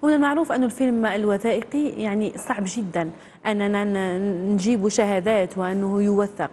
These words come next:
فمسؤولية كبيرة أن نشوفها.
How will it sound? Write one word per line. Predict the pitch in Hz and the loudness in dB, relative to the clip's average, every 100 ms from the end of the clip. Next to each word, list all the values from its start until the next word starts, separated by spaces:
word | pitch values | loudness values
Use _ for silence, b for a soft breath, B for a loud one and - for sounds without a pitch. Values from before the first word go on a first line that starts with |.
| - B B - - | -10 B B -16 -2
فمسؤولية | 240 226 214 208 202 185 185 220 226 214 214 | 2 2 2 0 0 0 -2 0 2 4 2
كبيرة | 208 247 302 180 | 2 4 4 4
أن | 160 185 | 0 -2
نشوفها. | 185 180 185 175 185 233 | -2 -2 -4 -4 -2 -2